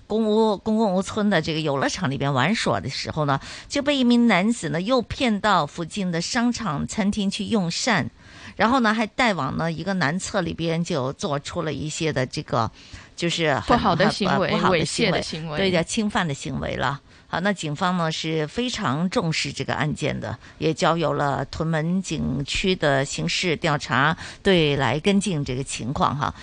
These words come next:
Speaker 1: 所以我们，我们可能在家里就要教好孩子，不管是谁来带你去，陌生人，以前不是经常讲吗？跟陌生的人不要说话吗？
Speaker 2: 对。
Speaker 1: 看到有陌生人给你东西，不要接，不要拿。
Speaker 2: 是。
Speaker 1: 更加不要跟他去别的地方。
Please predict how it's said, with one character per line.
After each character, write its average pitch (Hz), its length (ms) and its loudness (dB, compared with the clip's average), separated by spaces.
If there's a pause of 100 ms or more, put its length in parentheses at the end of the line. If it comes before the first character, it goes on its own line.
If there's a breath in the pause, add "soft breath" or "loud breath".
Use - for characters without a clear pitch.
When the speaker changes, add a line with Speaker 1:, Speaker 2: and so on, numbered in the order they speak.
(240 loud breath)
Speaker 1:
所 294 120 0
以 285 60 4
我 208 80 0
们， 165 260 -2
我 175 140 -2
们 190 100 0
可 214 140 0
能 170 100 -2
在 170 160 2
家 160 220 0
里 165 140 -4
就 151 80 -4
要 147 100 -2
教 143 180 -4
好 147 160 -4
孩 127 240 -6
子， - 320 -10 (360 loud breath)
不 226 80 2
管 151 180 4
是 160 340 0
谁 170 600 2
来 175 180 2
带 180 220 0
你 160 180 -4
去， 165 480 -2
陌 240 200 4
生 277 260 0
人， 160 480 2 (360 loud breath)
以 226 100 2
前 269 260 2
不 311 60 0
是 330 100 2
经 302 180 -6
常 330 160 0
讲 160 240 2
吗？ 185 460 0 (100)
跟 277 140 -2
陌 302 180 0
生 277 200 -4
的 262 80 -2
人 185 180 0
不 185 60 -6
要 190 160 2
说 214 260 -2
话 202 300 2
吗？ 147 320 -6 (100)
Speaker 2:
对。 262 440 2
Speaker 1:
看 311 140 -2
到 320 120 2
有 240 100 2
陌 240 180 0
生 247 140 -2
人 233 80 -2
给 220 100 -4
你 220 100 -2
东 220 200 -2
西， 185 140 -4
不 - 100 -8
要 190 200 2
接， 202 360 0
不 185 160 -4
要 170 220 2
拿。 151 580 -2
Speaker 2:
是。 - 480 0
Speaker 1:
更 311 180 2
加 247 160 4
不 196 120 -2
要 226 140 2
跟 262 300 0
他 240 380 0
去 - 260 -4
别 143 240 -4
的 156 140 0
地 143 320 -6
方。 147 420 -4